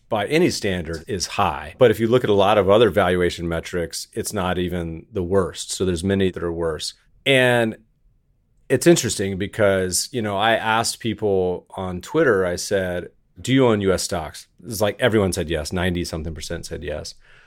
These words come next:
I said, "Would you still continue owning them if the P E cape ratio hit fifty?" So higher than it's ever been in the U S, ever. And remember, in nineteen ninety-nine, we then had an absolutely horrific decade of two drawdowns of fifty percent.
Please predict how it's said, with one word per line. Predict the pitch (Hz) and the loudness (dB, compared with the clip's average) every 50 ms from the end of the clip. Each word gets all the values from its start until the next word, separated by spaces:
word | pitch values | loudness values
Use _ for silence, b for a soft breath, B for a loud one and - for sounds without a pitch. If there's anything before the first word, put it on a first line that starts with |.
| b b b b - | b b b b -10
I | - | -6
said, | - - 107 95 | -4 -4 -2 -2
"Would | 107 104 92 | -2 -4 -4
you | 104 95 | -4 -6
still | 87 - - 143 120 | -6 -2 2 2 2
continue | - - 98 87 - 120 110 107 104 | 4 2 -4 -4 -2 -2 -2 -2 -2
owning | 95 107 110 127 135 127 104 92 | 0 0 2 2 2 2 0 0
them | 87 85 82 80 82 71 - - | -2 -2 -4 -6 -8 -10 -12 -10
if | - 98 95 - | -8 -10 -8 -8
the | - | -12
P | - - - 113 110 107 | -14 -10 -8 -8 -8 -8
E | |
cape | 101 - - 107 101 92 | -8 -2 0 0 0 2
ratio | - 95 90 - - 95 | 0 -2 -2 -2 -4 -4
hit | 80 85 90 - | -4 -4 -6 -8
fifty?" | - - - 113 95 - - - - - - _ _ _ _ _ _ _ | -8 -8 -6 -6 -6 -6 -8 -14 -20 -20 -20 _ _ _ _ _ _ _
So | - - 113 | -6 -6 -2
higher | - - 147 165 196 202 | 2 4 4 6 6 4
than | 139 113 98 | 4 4 2
it's | 92 - - | 2 -2 -2
ever | - 107 104 107 104 | -2 0 2 2 0
been | 87 107 98 87 | 0 0 0 0
in | 85 80 | -2 -4
the | 78 78 | -6 -8
U | 80 82 80 | -8 -8 -8
S, | 76 67 - - - - - - _ _ _ _ _ _ _ _ _ _ _ - | -8 -8 -10 -12 -12 -14 -14 -16 _ _ _ _ _ _ _ _ _ _ _ 0
ever. | 131 135 - 87 82 76 - - - | 2 2 2 0 -4 -8 -10 -14 -10
And | - 123 107 98 92 | -6 -4 -4 -4 -2
remember, | 110 117 135 139 101 92 | 0 2 2 2 2 2
in | 90 | 2
nineteen | 101 113 113 - 139 120 | 0 0 0 0 0 0
ninety-nine, | 104 95 92 98 104 110 101 87 82 90 | 0 0 0 0 0 0 -2 -2 -4 -6
we | 92 95 | -6 -4
then | 92 95 98 95 | -2 -2 -2 -2
had | 92 87 92 87 87 85 80 78 b b b b b b b b | -2 -4 -4 -4 -4 -4 -6 -8 b b b b b b b b
an | - 123 120 | -10 -8 -8
absolutely | - - 123 127 - - - 104 95 90 85 | -2 0 0 0 0 -2 -2 -2 -2 -2 -2
horrific | - - 101 92 107 110 - 104 - - | -4 -4 2 4 4 4 4 2 -2 -2
decade | - 95 82 - - 92 82 80 80 | -2 -2 0 0 0 0 0 0 -2
of | 85 80 - - | -4 -6 -8 -10
two | - - - 180 175 170 151 123 104 92 87 b b b b b b b b b b _ _ _ _ _ _ _ - | -12 -6 -4 -2 0 0 0 0 -2 -4 -6 b b b b b b b b b b _ _ _ _ _ _ _ -2
drawdowns | - 117 120 113 113 104 95 90 87 90 82 | 2 4 6 6 6 4 4 2 0 -2 -4
of | 82 | -8
fifty | - - 101 87 - - 90 | -4 -4 -4 -4 -4 -8 -12
percent. | 85 85 82 - - 90 82 78 - | -12 -12 -12 -10 -8 -8 -8 -10 -12